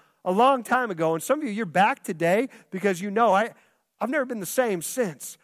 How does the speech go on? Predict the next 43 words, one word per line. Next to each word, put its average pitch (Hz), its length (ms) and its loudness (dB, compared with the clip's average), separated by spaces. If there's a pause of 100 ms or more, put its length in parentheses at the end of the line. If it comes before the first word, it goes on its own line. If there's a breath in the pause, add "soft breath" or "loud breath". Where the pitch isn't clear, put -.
(140 soft breath)
I've 196 80 -2
been 220 80 -2
trying 254 240 2
to 196 80 -4
do 196 240 -4
it 285 80 2
on 240 160 2
my 190 220 0
own, 220 360 0
but 170 120 0
I 156 80 2
walked 208 320 -2
away 220 220 0
from 220 140 -10
his 160 140 -8
presence." 175 460 -6 (260 loud breath)
But 165 140 -6
guess 233 180 0
what? 175 140 -2
You 226 120 -2
need 294 120 -2
to 226 100 -4
stay 175 240 -2
close 226 540 0
to - 100 -16
the 139 140 -12
shepherd - 640 -6 (320 soft breath)
to 165 100 -6
stay 180 400 0
anointed 143 720 -4
with 131 200 -12
the 117 160 -10
oil. 123 380 -14 (500)
The 151 120 -2
further 311 600 -2
you 220 240 -6
walk, 180 600 -2 (1700)
the 123 80 -14
oil 185 240 -2
begins 156 320 -8
to 143 100 -10
run 135 260 -6
dry 123 440 -12